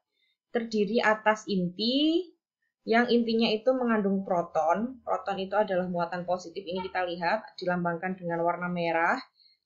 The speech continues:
dan diberi lambang positif. Kemudian, selain mengandung proton, juga mengandung neutron, yaitu muatan netral, dilambangkan dengan warna putih, artinya dia tidak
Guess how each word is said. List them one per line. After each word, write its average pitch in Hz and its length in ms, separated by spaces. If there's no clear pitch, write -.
dan 233 480
diberi 180 480
lambang 185 480
positif. 185 800
Kemudian, 240 1040
selain 226 720
mengandung 226 400
proton, 247 560
juga 214 320
mengandung 214 720
neutron, 202 800
yaitu 190 240
muatan 202 480
netral, 185 640
dilambangkan 185 560
dengan 175 160
warna 175 320
putih, 196 400
artinya 196 400
dia 208 160
tidak 190 240